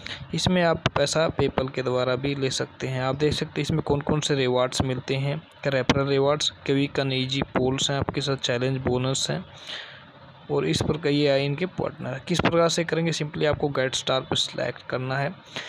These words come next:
जैसे हम select कर देते हैं, कुछ इस प्रकार से interface है। सबसे पहले आपको अपना पूरा नाम डालना है यहाँ पे, उसके email ID डालना है, उसके बाद अपना password डालना है। जैसे password डालेंगे,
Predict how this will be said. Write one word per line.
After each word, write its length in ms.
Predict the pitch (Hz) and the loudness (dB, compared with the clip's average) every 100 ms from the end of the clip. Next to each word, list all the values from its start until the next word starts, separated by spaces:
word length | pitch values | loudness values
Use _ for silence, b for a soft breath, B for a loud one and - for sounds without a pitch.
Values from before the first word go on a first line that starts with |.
| B B | B B
जैसे 260 | - 139 175 | 2 2 4
हम 80 | 190 | 2
select 320 | - 170 165 | 4 2 2
कर 160 | - 165 | 2 2
देते 260 | 156 151 | 2 -4
हैं, 60 | 165 | -2
कुछ 220 | 156 - | 0 0
इस 100 | 147 | 0
प्रकार 320 | - - - | 0 0 0
से 140 | 139 139 | 0 0
interface 420 | 131 139 117 - | -2 0 0 0
है। 60 | 156 | 0
सबसे 320 | - - 160 | 2 2 2
पहले 240 | 160 147 | 2 2
आपको 260 | 143 - 143 | 2 2 2
अपना 180 | - 139 | 2 -2
पूरा 300 | - 135 135 | 0 2 2
नाम 260 | 135 139 | 0 0
डालना 300 | 135 131 135 | 0 2 0
है 140 | 139 131 | 0 0
यहाँ 160 | 131 | -2
पे, 200 | 127 160 | 0 0
उसके 400 | 165 - - 147 - | 2 2 2 -2 -2
email 320 | 139 135 135 | -2 0 2
ID 300 | 131 131 135 | 0 0 0
डालना 340 | 135 131 135 | 0 0 0
है, 200 | 139 160 196 - - - B B B B B | -2 -4 -8 -16 -20 -20 B B B B B
उसके 260 | - - 190 | -4 0 2
बाद 320 | 180 180 180 - - - - - - - - - | 4 2 0 -8 -20 -20 -20 -14 -10 -10 -12 -8
अपना 220 | 151 - 180 | -2 0 2
password 440 | 147 127 147 139 | 2 2 2 2
डालना 260 | 135 127 135 | 0 0 -2
है। 240 | 135 139 | -2 0
जैसे 240 | 147 151 | 0 2
password 400 | 185 170 156 180 | 2 2 2 2
डालेंगे, 440 | 165 156 160 165 | 2 4 4 4